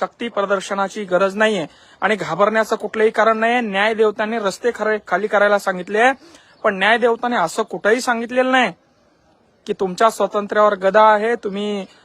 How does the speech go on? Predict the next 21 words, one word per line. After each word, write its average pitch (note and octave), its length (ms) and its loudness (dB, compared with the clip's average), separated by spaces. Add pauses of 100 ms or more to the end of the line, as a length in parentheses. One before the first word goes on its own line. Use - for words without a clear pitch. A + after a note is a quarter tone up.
(140)
हे G3 80 0
बघू G3 240 -2
शकत G#3+ 360 -4
नाही, A3+ 140 -4
तुम्ही G#3 320 -8
ते A3 100 2
बघू G#3 200 -2
शकत G#3+ 340 -6
नाही, A#3+ 120 -2
तुम्ही G3+ 260 -6
इकडे G#3+ 240 0
जाऊ G#3+ 160 2
शकत G#3+ 340 -6
नाही, A#3+ 120 -4
तुम्ही A3+ 280 -6
तिकडे A#3+ 240 0
जाऊ G3+ 140 2
शकत - 300 -10
नाही. G3 140 -4
बिनधास्त A3 580 2
जा. G3 240 4